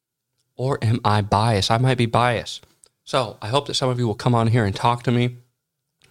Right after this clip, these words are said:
Whether you have a strong opinion, a little opinion, whether you wanna have a ten-minute conversation or a three-minute conversation or a three-hour conversation, I hope you'll come on and talk to me. And don't worry, I'm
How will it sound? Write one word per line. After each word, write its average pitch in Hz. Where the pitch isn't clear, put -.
Whether 127
you 123
have 123
a -
strong 147
opinion, 143
a 110
little 151
opinion, 139
whether 120
you 120
wanna 131
have 117
a 95
ten-minute 175
conversation 143
or 113
a 95
three-minute 185
conversation 156
or 127
a -
three-hour 220
conversation, 113
I -
hope 143
you'll 135
come 131
on 117
and 110
talk 104
to 107
me. 107
And 127
don't 135
worry, 107
I'm -